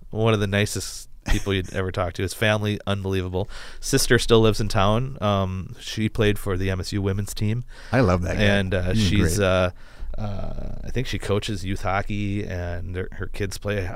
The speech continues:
Speaker 1: uh, hockey. Um, great people. He, Rob Rankin scored a crazy goal against Wisconsin. Uh, the year Wisconsin won the national championship, I think in oh six, they came here.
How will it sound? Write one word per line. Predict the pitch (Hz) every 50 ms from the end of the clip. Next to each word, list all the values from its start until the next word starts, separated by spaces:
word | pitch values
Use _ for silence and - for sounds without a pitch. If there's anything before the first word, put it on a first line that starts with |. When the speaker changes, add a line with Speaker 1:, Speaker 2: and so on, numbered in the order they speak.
| - -
Speaker 1:
uh, | 98 98 95
hockey. | 98 85 - 101 101 98 95 - 95 98 101 101 - - - - - - - - -
Um, | 95 95 95 95 92 90 - - - - -
great | - 113 113 113 120 131 127 - - - -
people. | - 110 110 - - 120 110 110 110 107 - - - - - - - - - - - - - - - - - - - - -
He, | - - 120 120 120 117 120 117 117 110 110 - - - - -
Rob | 110 101 104 113 123
Rankin | 120 110 110 113 - 110 95
scored | - - 110 107 107
a | 104
crazy | - - 117 113 107 95 110
goal | 101 107 101 107 107
against | 104 101 101 95 -
Wisconsin. | 104 - - 104 101 101 101 - - 104 98 95 98 101 - - - - - - - - - -
Uh, | - 101 95 95 92 90 87 92 95 95 95 - - - - - - - - - -
the | 95 98 98
year | 101 113 117 110
Wisconsin | 110 - - 117 107 104 104 101 98
won | 95 101 101 101
the | 104
national | 117 104 98 - - 107 98
championship, | - - 98 98 - 104 - - 101 - 95
I |
think | 90 104 101 98
in | 98
oh | 98 98 92
six, | - - - 95 101 - - -
they | - - -
came | - - 98 95 95
here. | - 104 101 101 101 101 101 101